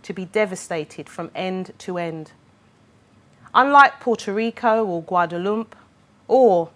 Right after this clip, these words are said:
the British Overseas Territories, no one for them to turn to,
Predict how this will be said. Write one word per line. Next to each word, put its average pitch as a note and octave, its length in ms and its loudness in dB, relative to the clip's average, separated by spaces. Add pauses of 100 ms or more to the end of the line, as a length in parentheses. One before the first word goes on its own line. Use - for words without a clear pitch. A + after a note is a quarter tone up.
(120)
the F3+ 60 -12
British F#3+ 380 -10
Overseas F#3 520 -8
Territories, D#3 720 -12 (1080)
no A#3 240 4
one E3+ 380 -2 (300)
for F#3 80 -10
them F3+ 180 -4
to - 140 -16
turn F3 280 -6
to, D3+ 320 -12